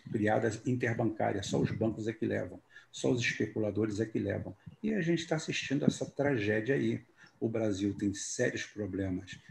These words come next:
de infraestrutura, a infraestrutura é a salvação do planeta, e agora me vem um bando de velhacos criar uma lei, tá? É, lá, acho que é quarenta e seis vinte e nove, já falei sobre ela, a lei aí,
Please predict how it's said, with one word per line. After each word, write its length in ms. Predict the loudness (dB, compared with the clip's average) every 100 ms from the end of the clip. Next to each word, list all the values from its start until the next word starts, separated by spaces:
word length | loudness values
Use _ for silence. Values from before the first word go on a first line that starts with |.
| 2 2
de 320 | -2 0 0
infraestrutura, 840 | 0 -4 -4 -4 -4 0 0 -2 -10 _ -20 -20 -20 _ _ _ _
a 120 | 2
infraestrutura 760 | 2 2 -2 -2 -4 2 2 2
é 60 |
a 80 | 0
salvação 600 | -2 0 2 0 0 -2
do 60 | -2
planeta, 720 | 0 2 2 0 -4 -10 -10 -10 -4
e 80 | 0
agora 300 | 2 2 2
me 100 | 2
vem 160 | 4 2
um 80 | 2
bando 280 | 2 2
de 100 | 2
velhacos 720 | 4 4 4 0 -2 -6 -14 -14 -20 -2
criar 280 | 4 4 4
uma 200 | 2 4
lei, 420 | 4 4 2 -2 -8 -8 -2
tá? 360 | 0 0 -2 -10 _ -16
É, 200 | -6 -4
lá, 320 | -2 -2 -2 -4
acho 160 | -6
que 60 | -6
é 20 |
quarenta 260 | -2 -2 0
e 40 |
seis 180 | -2 0
vinte 180 | -2 -2
e 60 |
nove, 180 | -2 -2
já 120 | -2
falei 260 | -2 -2 -4
sobre 300 | -4 -4 0
ela, 240 | 0 0 -6 -14 -4
a 80 | 0
lei 320 | 4 4 4
aí, 440 | 4 2 2 0